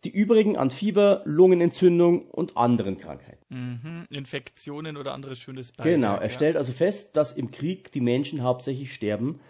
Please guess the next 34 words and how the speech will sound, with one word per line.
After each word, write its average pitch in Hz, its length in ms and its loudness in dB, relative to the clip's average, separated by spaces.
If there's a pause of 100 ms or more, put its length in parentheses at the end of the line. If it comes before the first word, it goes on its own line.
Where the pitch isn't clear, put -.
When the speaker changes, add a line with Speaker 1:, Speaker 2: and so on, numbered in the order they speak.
(340)
Speaker 1:
nicht 147 320 0 (320)
an 120 160 2
den 104 120 0
Kampfhandlungen 123 680 -2
an 90 80 -8
sich, 175 400 -6 (480)
sondern 170 680 2 (260)
daran, 135 540 2
dass 127 200 0
sie 127 80 -12
sich 117 260 -8
in 123 100 -2
den 110 100 -2
Lazaretten, 143 720 -2
auf - 240 -4
den 127 120 -6
Schlachtfeldern, 123 640 -4 (260)
in 170 160 -2
den 156 140 0
Gräben 120 340 -2
und 123 120 -8
so 120 100 -10
weiter 113 300 -2
Krankheiten 117 640 -6
zuziehen 110 480 -12
und 101 140 -10
daran 92 220 -8
sterben. 80 400 -10 (100)
Oder 160 260 4
eben 143 220 -2
an 120 80 -2
irgendwelchen 101 380 -6
Folgeerscheinungen. 80 720 -12
Speaker 2:
Mhm. - 40 -18